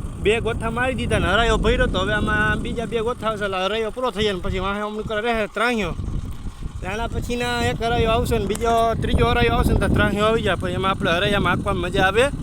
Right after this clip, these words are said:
નહીં. એટલે ઈ પ્રમાણે આપણે હિસાબથી ને આપણે આપણી રીતે હાંકશું. આપણે હજી આપણે સાત વીઘાનો પ્લોટ હતો ને એમાં સવારમાં મારી આવ્યા ને અહીંયા આપણે થોડોક વીડિયો બનાવવાનું ચૂકી ગયા એટલે પછી આ વાડી આપણે બનાવ્યો. ઓલી વાડીએ કમ્પ્લીટ આપણે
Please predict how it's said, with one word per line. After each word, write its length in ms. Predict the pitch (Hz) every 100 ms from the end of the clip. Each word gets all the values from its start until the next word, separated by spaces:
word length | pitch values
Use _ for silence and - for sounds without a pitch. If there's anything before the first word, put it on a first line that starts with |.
| - -
નહીં. 300 | 160 220 190 - - - -
એટલે 180 | 175
ઈ 80 | 214
પ્રમાણે 380 | 240 233 226 220
આપણે 220 | 214 226
હિસાબથી 380 | 202 220 226 254
ને 80 | 226
આપણે 180 | 190 220
આપણી 240 | 202 220
રીતે 220 | 214 226
હાંકશું. 480 | 311 254 240 - 170 - - -
આપણે 240 | - 196 254
હજી 220 | 254 262
આપણે 280 | 262 - 262 269 262 240
સાત 160 | 226 -
વીઘાનો 360 | 254 269 269
પ્લોટ 300 | 226 269 277
હતો 220 | 285 294
ને 160 | 262 214 - - - - - -
એમાં 180 | 208 208
સવારમાં 460 | 220 262 262 262
મારી 260 | 240 285 285
આવ્યા 180 | 269 240
ને 40 |
અહીંયા 160 | 208 226
આપણે 160 | 247
થોડોક 360 | 226 226 240 247 254 247 233 - - - - - - - - - - - - - - - - - - - -
વીડિયો 320 | 165 233 269
બનાવવાનું 460 | 240 262 254 254 240
ચૂકી 300 | 262 - 269
ગયા 200 | 220 202
એટલે 220 | 214 220
પછી 260 | 214 240 240
આ 140 | 240
વાડી 240 | 233 240 233
આપણે 200 | 226 202
બનાવ્યો. 520 | 233 262 233 202 185
ઓલી 160 | 202
વાડીએ 360 | 220 214 220 220
કમ્પ્લીટ 440 | 214 214 - 226
આપણે 340 | 208 208 226